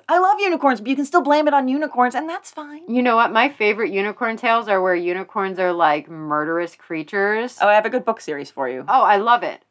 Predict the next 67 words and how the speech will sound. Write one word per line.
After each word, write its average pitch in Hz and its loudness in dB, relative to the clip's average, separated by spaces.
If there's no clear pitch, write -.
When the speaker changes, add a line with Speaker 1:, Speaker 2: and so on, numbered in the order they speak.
Speaker 2:
Like, 202 0
Speaker 1:
<laughs> 202 -4
Speaker 2:
I 214 4
think 233 0
I've 208 4
actually, 196 -2
I 175 -2
think 196 -6
because 226 0
of 180 -4
you, 160 -4
I 143 -2
know 156 0
about 131 -4
this. - -14
Speaker 1:
Uh, 190 2
probably. 190 -2
<laughs> - -8
Speaker 2:
Um, 175 2
but, 202 -2
yeah, 220 0
those 226 2
are 269 2
always, 240 0
like, 202 0
yes, - -2
you 339 0
are 370 2
the 233 0
one 220 0
that 202 -8
introduced 214 -2
me 220 0
to 175 2
unicorns 226 -2
are 208 -2
murderers. 190 0
Speaker 1:
<laughs> 294 2
Yeah. - -4
Speaker 2:
That 320 0
was 415 2
totally 330 0
you. 247 -4
Speaker 1:
Of 202 0
course 415 0
it 277 2
Speaker 2:
And 262 2
Speaker 1:
was 202 -2
me. 196 -10
Who 202 -8
Speaker 2:
I 311 2
Speaker 1:
else 349 -6
would 349 0
it 339 2
Speaker 2:
have 294 -2
Speaker 1:
be? 214 -8
Speaker 2:
loved 254 0
unicorns 254 -4
ever 233 2
since. 262 -4
I 294 6
was 349 2
not 339 4
a 302 -2
huge 294 0
unicorn 294 -2
person. 202 -2